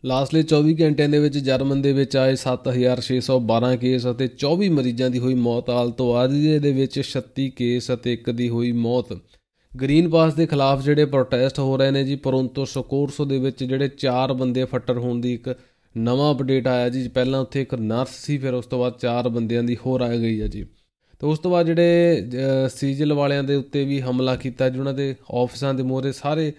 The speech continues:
ਜਿੰਨੇ ਵੀ, ਚਾਹੇ ਉਹ ਆਪਣੇ ਸਿਹਤ ਮੰਤਰੀ ਹੋਣ, ਚਾਹੇ ਹੋਰ ਆਪੋਜੀਸ਼ਨ ਪਾਰਟੀ ਦੇ ਹੋਣ, ਸਾਰੇ ਇਸ ਟਾਈਮ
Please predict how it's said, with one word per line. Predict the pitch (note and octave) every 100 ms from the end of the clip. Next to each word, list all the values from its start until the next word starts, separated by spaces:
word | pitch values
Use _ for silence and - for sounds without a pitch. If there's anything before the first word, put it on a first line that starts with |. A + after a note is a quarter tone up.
| _ _ _
ਜਿੰਨੇ | C3 C#3 E3 F3 E3+
ਵੀ, | D#3 D#3 D3 - -
ਚਾਹੇ | B2 A#2
ਉਹ | C3 B2+
ਆਪਣੇ | B2 B2+ B2
ਸਿਹਤ | C#3 D3+
ਮੰਤਰੀ | D#3+ C#3+ C3 C3
ਹੋਣ, | C3 C3+
ਚਾਹੇ | B2 A2+ B2+
ਹੋਰ | A2+ B2+ C3+ A#2+
ਆਪੋਜੀਸ਼ਨ | A#2+ C#3 B2+ B2 C3
ਪਾਰਟੀ | A#2+ A#2 A#2 B2+
ਦੇ | B2
ਹੋਣ, | B2+
ਸਾਰੇ | B2+ C3+ C#3+ D3+ C3+
ਇਸ | B2+
ਟਾਈਮ | C#3 C3